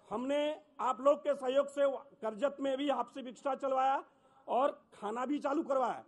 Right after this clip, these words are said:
कुछ ऐसे लोग हैं वहां पे अपनी जबरदस्ती करके नहीं दे रहे हैं, लेकिन लगभग नाइंटी नाइन परसेंट जग-, लोग खाना चेक नाके के बाहर और हाफ शिफ्ट देने लगे हैं।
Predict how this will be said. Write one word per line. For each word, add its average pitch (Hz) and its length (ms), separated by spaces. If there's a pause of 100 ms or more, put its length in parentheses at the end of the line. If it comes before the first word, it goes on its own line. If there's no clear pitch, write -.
(880)
कुछ 320 200
ऐसे 269 300
लोग 277 240
हैं 285 140
वहां 269 240
पे 285 240 (540)
अपनी 262 280
जबरदस्ती 269 680 (120)
करके 254 560
नहीं 254 200
दे 262 120
रहे 262 100
हैं, 254 80
लेकिन 247 260
लगभग 247 460 (360)
नाइंटी 269 380
नाइन 294 200
परसेंट 277 380
जग-, 247 240
लोग 269 520 (200)
खाना 254 260
चेक 254 220
नाके 254 280
के 262 120
बाहर 247 300
और 240 240
हाफ 220 240
शिफ्ट 240 140
देने 214 300
लगे 202 220
हैं। 135 200